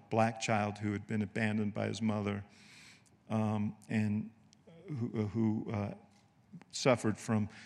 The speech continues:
the effects of drugs, uh, in utero, uh, and he raised him into a splendid, uh, young man. But that aside, uh, he said, "I can deal with that honest racism." He said, "I don't like it,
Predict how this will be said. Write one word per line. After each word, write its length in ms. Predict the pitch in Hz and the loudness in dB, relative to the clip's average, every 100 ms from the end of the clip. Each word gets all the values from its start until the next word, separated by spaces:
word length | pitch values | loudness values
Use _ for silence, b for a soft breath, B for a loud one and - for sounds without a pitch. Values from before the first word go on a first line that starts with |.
| B | B
the 80 | 117 | 0
effects 460 | 107 - 117 - 110 | 0 2 0 0 -2
of 260 | 104 90 | -2 -2
drugs, 560 | 95 110 117 110 92 - B B B B - | 2 4 4 2 -2 -6 B B B B -4
uh, 460 | 113 104 101 98 98 - - | 0 2 2 0 -2 -6 -8
in 140 | 110 107 | 2 4
utero, 640 | 104 113 120 110 95 104 - B B B B | 8 8 6 4 0 -2 -6 B B B B
uh, 240 | 110 104 107 | -2 0 0
and 140 | 113 | 0
he 100 | 113 | 2
raised 380 | 110 113 117 113 | 4 6 4 4
him 260 | 113 101 208 | 0 -2 -4
into 220 | - 110 107 | -6 -4 -4
a 40 | |
splendid, 540 | - - 120 113 110 98 131 - B B B B _ _ _ - | -4 -2 2 4 2 0 -8 -16 B B B B _ _ _ -6
uh, 220 | 113 107 110 214 | -2 -2 -4 0
young 220 | 117 110 | 2 4
man. 220 | 131 127 | 4 4
But 140 | 120 117 B B - | 2 0 B B 6
that 180 | 147 147 | 8 8
aside, 460 | 117 170 151 123 - B - - | 6 2 4 2 0 B -14 -2
uh, 160 | 120 | 0
he 200 | 120 127 | 2 0
said, 320 | 123 135 127 - | 0 0 0 0
"I 220 | 156 180 | 2 0
can 240 | - 185 | 0 0
deal 240 | 139 180 180 | 2 4 6
with 180 | 139 110 - 113 - - - | 4 2 -6 -12 -14 -10 0
that 420 | 117 110 - - - - | 2 2 -2 -12 -12 0
honest 480 | 120 120 113 - - - 110 | 2 2 0 -4 -8 -10 0
racism." 720 | 104 113 - 98 90 107 87 - - | 4 4 2 -4 -6 -8 -10 -16 -14
He 80 | 123 | -8
said, 160 | - 123 | 0 6
"I 60 | |
don't 120 | 113 | 8
like 220 | 113 123 | 8 8
it, 100 | 160 | 6